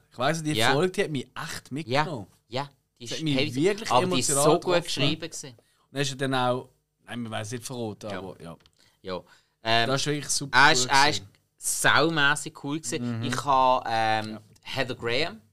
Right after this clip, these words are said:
Speaker 2: habe ich sehr toll gefunden, als Doktor
Speaker 1: Ja.
Speaker 2: Molly Clock.
Speaker 1: Also Taylor Graham finde ich immer recht toll.
Speaker 2: Wir verstehen uns.
Speaker 1: <laughs> Fuck.
Speaker 2: Wir verstehen uns.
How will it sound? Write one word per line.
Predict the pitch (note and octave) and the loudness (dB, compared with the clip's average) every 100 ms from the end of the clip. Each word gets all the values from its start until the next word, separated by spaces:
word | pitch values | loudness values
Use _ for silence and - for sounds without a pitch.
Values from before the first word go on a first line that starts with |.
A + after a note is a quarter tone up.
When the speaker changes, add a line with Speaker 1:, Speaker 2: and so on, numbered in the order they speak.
| _ _ _ _ _ A2+ | _ _ _ _ _ -14
Speaker 2:
habe | A2+ | -12
ich | |
sehr | - - F3 D3 - | -8 -2 4 4 2
toll | A2+ A2 | 0 -2
gefunden, | - C3 C#3 | -4 -6 0
als | A2+ G#2 - | 0 0 -4
Doktor | D3 - D3+ | -4 -2 -2
Speaker 1:
Ja. | |
Speaker 2:
Molly | C3 A#2+ A2+ | 0 0 -2
Clock. | - B2+ - - | -2 -2 -4 -14
Speaker 1:
Also | G2 F#2+ F#2 | -14 -12 -16
Taylor | - F#2 F2+ | -16 -16 -16
Graham | E2+ F2 F#2+ A2 | -16 -16 -14 -14
finde | A2+ F#2+ | -14 -14
ich | F#2+ - - - | -16 -20 -20 -20
immer | F#2 A2 C3+ C3 B2 C3+ | -20 -20 -20 _ _ -20
recht | - | -20
toll. | - E2+ - - | -20 -20 -20 -12
Speaker 2:
Wir | A2+ B2 | -8 -8
verstehen | A2+ - A2 A#2+ | -10 -8 -6 -8
uns. | F#2 E2 A2 - - - _ | -10 -12 -12 -16 -18 -20 _
Speaker 1:
<laughs> | - _ - | -20 _ -20
Fuck. | - - - - | -20 -20 -20 -16
Speaker 2:
Wir | G2 C3 E3 | -10 -8 -8
verstehen | - - F2 E2 | -14 -12 -10 -10
uns. | D2+ - - | -16 -20 -20